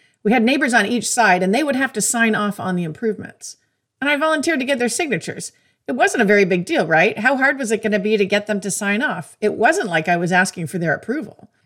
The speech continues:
And so our first step was to start with the neighbor on the right side. And so I decided to take a string and draw the, the property line in place to kind of figure out where the property line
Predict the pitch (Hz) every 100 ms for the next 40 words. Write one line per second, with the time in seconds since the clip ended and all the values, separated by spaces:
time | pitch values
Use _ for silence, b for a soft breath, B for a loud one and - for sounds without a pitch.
0 | - 208 202 240 214 214 208 285 - 247
1 | 240 208 196 190 - 190 - 185 190 196
2 | 175 170 170 170 160 - - 240 160 -
3 | - 180 214 202 208 233 202 202 196 -
4 | 208 185 170 - 214 190 - - 262 254
5 | 180 - 190 185 190 202 185 180 - -
6 | 180 - - 233 240 190 185 175 156 170
7 | b b 180 - 262 202 - 202 226 240
8 | - 240 190 170 220 226 175 180 196 208
9 | 190 190 165 190 185 185 170 170